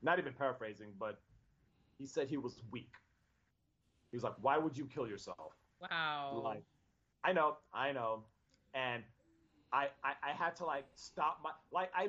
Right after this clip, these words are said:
Speaker 1: literally had to stop my barber from cutting my hair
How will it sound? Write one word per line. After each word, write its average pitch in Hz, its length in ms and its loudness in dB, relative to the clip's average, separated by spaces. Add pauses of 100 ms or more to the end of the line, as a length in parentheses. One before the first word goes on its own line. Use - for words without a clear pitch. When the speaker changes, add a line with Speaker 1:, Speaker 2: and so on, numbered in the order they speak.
Speaker 1:
literally 226 320 0
had 196 160 -2
to 185 80 -6
stop 170 500 0
my 165 140 0 (140)
barber 143 580 0 (320)
from 165 200 0
cutting 175 320 0
my 160 180 2
hair 135 520 -2